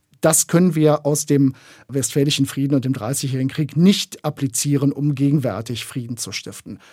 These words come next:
Was man vielleicht aber trotzdem aus dem Normaljahr ziehen kann, ist die Idee, dass man so religiöse Konflikte, die man dann nicht lösen kann, weil sie schon seit Jahrhunderten oder Jahrtausenden eigentlich virulent sind,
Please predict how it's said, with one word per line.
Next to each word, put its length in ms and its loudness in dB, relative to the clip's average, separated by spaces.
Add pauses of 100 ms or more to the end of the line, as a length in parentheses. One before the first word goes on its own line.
(140)
Was 260 0
man 160 4
vielleicht 440 0
aber 200 -10
trotzdem 520 -2
aus 140 -8
dem 140 0
Normaljahr 720 -2
ziehen 340 2
kann, 220 -6
ist 240 -6
die 100 -6
Idee, 560 2 (380)
dass 260 2
man 300 0
so 140 2
religiöse 680 0
Konflikte, 760 -2
die 140 -4
man 160 4
dann 160 2
nicht 180 2
lösen 400 6
kann, 280 -4
weil 140 0
sie 80 -4
schon 220 -4
seit 180 -2
Jahrhunderten 480 2
oder 160 -2
Jahrtausenden 760 2 (340)
eigentlich 560 0
virulent 520 2
sind, 340 0